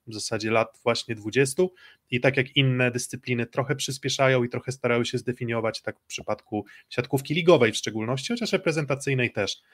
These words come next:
To jakby te same kabarety, te same melodie, te same twarze, ta sama telewizja, wszystko jest,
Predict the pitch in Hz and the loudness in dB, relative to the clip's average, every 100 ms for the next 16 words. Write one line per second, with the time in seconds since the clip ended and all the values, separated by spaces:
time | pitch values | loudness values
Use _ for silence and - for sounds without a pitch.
0 | _ - - 156 135 - - 175 165 156 | _ -18 -2 0 0 -2 -2 0 0 0
1 | 135 139 151 143 139 - 135 131 123 131 | 2 4 4 2 -2 -2 0 2 6 6
2 | 131 123 127 127 - 120 117 - 120 117 | 6 2 0 -2 -2 0 -2 0 0 0
3 | 110 113 110 107 - 120 110 107 107 107 | 0 2 2 0 -6 -4 -4 -4 -4 -4
4 | 113 110 107 - 107 - 104 104 104 | -4 -4 -4 -6 -8 -4 -2 -2 -4